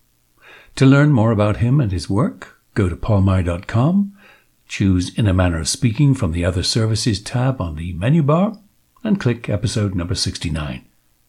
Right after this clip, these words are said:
Email me with your comments and questions, paul at paul meyer dot com. And don't forget to follow Paul Meyer Dialect Services on Facebook and me on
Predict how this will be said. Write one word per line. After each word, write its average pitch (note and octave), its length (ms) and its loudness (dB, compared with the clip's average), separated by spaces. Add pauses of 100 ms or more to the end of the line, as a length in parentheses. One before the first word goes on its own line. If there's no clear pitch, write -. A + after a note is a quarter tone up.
(460)
Email D3+ 360 4
me F2+ 180 0
with D#2+ 140 -6
your F2 140 -2
comments A#2 420 -2
and D#2 120 -8
questions, B2 580 -4 (320)
paul G2+ 480 2
at G2+ 360 -2
paul A#2 240 2
meyer G2 280 2
dot E2+ 220 -6
com. E2+ 320 -4 (960)
And F2+ 100 0
don't B2 180 2
forget C#3+ 260 2
to A#2+ 60 -4
follow D#3 300 2
Paul D3+ 240 2
Meyer C3+ 200 4
Dialect E3 360 2
Services D3+ 480 0
on F#2 180 -2
Facebook F3+ 520 -2 (380)
and F#3+ 260 2
me B2+ 220 -2
on A2 360 -4